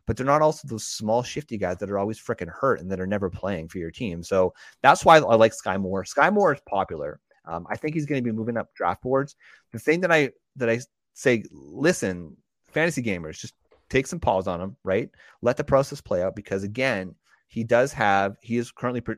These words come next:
being projected as a day three pick. So, you know, there's always that upside,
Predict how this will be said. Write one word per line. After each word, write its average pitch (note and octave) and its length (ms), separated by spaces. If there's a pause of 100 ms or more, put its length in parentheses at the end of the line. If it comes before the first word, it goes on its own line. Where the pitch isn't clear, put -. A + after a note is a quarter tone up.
being G#2+ 180
projected F#2+ 500
as F2 440
a E2+ 220
day E2+ 160
three E2 160
pick. - 320 (560)
So, F#2+ 400 (440)
you G#2+ 140
know, F2+ 360 (440)
there's G#2 400
always B2 240
that A#2+ 160
upside, C#3 580